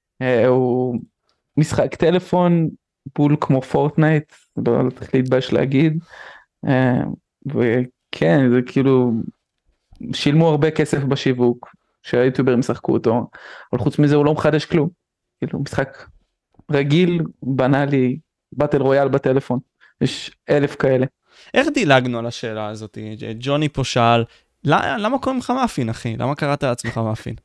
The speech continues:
Speaker 1: למה קראתי לעצמי מאפין? אה, את האמת שזה היה הכינוי שלי ב-,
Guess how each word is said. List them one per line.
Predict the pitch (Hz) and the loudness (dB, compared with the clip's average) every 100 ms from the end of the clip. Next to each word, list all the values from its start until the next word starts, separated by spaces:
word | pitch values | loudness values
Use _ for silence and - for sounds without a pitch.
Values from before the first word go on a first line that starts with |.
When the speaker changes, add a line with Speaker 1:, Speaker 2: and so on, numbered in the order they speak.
| _ - - - _ _ _ | _ -20 -20 -20 _ _ _
Speaker 1:
למה | 175 143 | 0 2
קראתי | 139 143 147 | 2 2 2
לעצמי | 127 135 135 | 0 2 2
מאפין? | 139 151 - 180 175 - | 2 0 0 0 0 0
אה, | 143 135 | 2 2
את | 131 | 2
האמת | 135 160 | 0 0
שזה | 180 156 | 2 2
היה | 151 | 4
הכינוי | 156 - 143 151 | 2 2 2 2
שלי | - 139 131 - - _ 165 139 | 2 2 0 -6 -16 _ -4 0
ב-, | 131 120 120 | 2 2 2